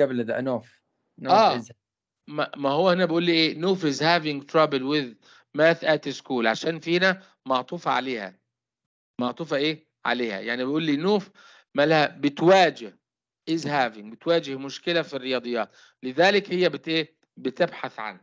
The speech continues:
Speaker 2: هذه معلش يمكن ما فيش فيها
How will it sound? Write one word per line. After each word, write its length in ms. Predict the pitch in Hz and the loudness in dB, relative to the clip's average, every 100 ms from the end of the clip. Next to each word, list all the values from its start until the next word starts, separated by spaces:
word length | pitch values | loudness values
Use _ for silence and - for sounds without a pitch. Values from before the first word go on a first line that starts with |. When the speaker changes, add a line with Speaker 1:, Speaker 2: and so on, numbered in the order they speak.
| _ _ _ _ - - 143 | _ _ _ _ -14 -8 -6
Speaker 2:
هذه 220 | 147 151 | -4 -2
معلش 460 | 139 139 165 - 175 - _ _ - | -2 -2 -6 -12 -20 -20 _ _ -20
يمكن 440 | 135 135 147 120 _ _ | -20 -16 -16 -18 _ _
ما 80 | 131 | -16
فيش 320 | - 180 - | -10 -10 -10
فيها 380 | - 175 156 156 | -4 0 2 0